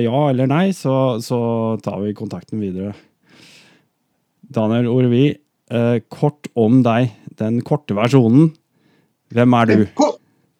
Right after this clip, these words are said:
Speaker 2: korta versionen. Daniel Orevi heter jag, femtiosex år gammal. Eh, född och uppvuxen i Dalarna, ute på landet i en, eh, liten by i Sverige.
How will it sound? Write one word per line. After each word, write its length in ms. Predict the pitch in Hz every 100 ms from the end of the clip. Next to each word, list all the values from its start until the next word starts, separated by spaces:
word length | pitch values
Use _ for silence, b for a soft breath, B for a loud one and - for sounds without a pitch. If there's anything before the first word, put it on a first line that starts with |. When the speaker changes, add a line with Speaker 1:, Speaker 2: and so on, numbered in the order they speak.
| -
Speaker 2:
korta 240 | 254 247 247
versionen. 500 | 233 220 226 190 170 B B B
Daniel 440 | - 254 254 262 262
Orevi 400 | 254 233 233 240
heter 200 | 233 226
jag, 340 | 220 226 269 - -
femtiosex 1000 | 240 233 220 - 233 247 254 - - - -
år 480 | 233 233 226 226 196
gammal. 600 | 220 226 208 214 240 269 - b b b b
Eh, 440 | - 202 196 190 175
född 260 | 240 233
och 100 | 247
uppvuxen 600 | 233 226 233 226 240 220
i 180 | 220 214
Dalarna, 640 | 196 233 214 214 226 233 240
ute 220 | 226 220
på 120 | 220
landet 560 | 208 220 226 220 220 226
i 180 | 220 208
en, 200 | 214 208
eh, 280 | 202 202 196
liten 380 | 196 202 196 202
by 220 | 208 202
i 40 | 196
Sverige. 480 | 208 202 202 214